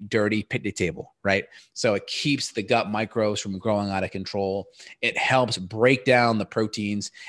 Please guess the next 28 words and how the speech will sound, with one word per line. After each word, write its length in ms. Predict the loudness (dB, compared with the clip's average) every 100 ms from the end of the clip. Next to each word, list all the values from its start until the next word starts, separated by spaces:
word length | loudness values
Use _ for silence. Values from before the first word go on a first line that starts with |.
| -12
It 80 | -4
starts 240 | 2 2 2
initiating 880 | 0 2 4 6 6 6 4 2 0
all 220 | 2 2
of 60 | 2
the 80 | 0
domino 420 | 0 0 0 -2
reactions 640 | -2 0 0 -2 -4 -6
for 120 | -4
digestion. 580 | -4 -2 -2 -2 -2 -6 -10 -18 -10 -4
And 120 | 0
that 200 | 0 2
good 100 | 2
acidity 400 | 2 0 0 0
helps 240 | -2 -4
close 400 | -6 -2 -2 -2
the 120 | -4 -4
esophageal 600 | 0 0 0 -6 -6 -4
sphincter 560 | -2 0 2 2 0 -4 -20 -12
and 100 | -8
prevents 360 | -4 -2 -2 -2
things 240 | -4 -4
from 100 | -2
also 380 | -2 0 -2 -2
rising 480 | 0 0 0 -2 -4
up 100 | -6
as 100 | -4
well. 300 | -2 -2